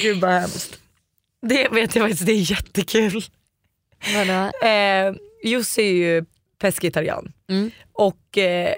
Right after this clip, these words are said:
Speaker 1: hennes pappa är mycket utomlands och lalla, så hade de inte setts på ett tag och så skulle de he-, hem på en middag.
Speaker 2: Mm.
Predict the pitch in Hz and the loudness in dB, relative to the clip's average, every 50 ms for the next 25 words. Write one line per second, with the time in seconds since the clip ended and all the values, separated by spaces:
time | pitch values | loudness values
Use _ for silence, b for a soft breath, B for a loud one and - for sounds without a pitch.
0 | - _ _ - 202 214 208 208 - - 202 185 - - 175 170 170 170 156 151 | -6 _ _ -2 0 0 0 -2 0 -2 -2 -2 0 0 2 2 2 2 0 0
1 | 180 185 175 - - 180 160 - - 160 160 160 160 160 151 - 165 156 156 151 | 0 -2 -2 0 0 -2 -2 0 -2 0 0 0 0 0 -2 0 0 0 2 2
2 | 160 160 147 151 - 170 165 160 165 165 160 156 - 156 - - 233 233 - - | 0 -2 -2 0 0 0 0 0 0 0 0 -2 -2 -4 -2 -2 -2 -2 -4 -4
3 | - 226 220 - 220 214 202 202 196 196 180 160 180 - - 185 170 165 160 151 | -4 -4 0 0 0 2 2 0 0 -2 -2 -2 -4 -6 -4 -4 -2 -2 0 0
4 | 175 165 160 - 180 175 165 156 - 170 160 165 185 185 165 147 170 160 - 165 | -2 -2 -2 -2 -2 -2 -2 0 -2 -2 0 0 0 -2 0 0 -2 -2 -2 -4
5 | B B B 202 190 190 196 | B B B -2 -2 -2 -2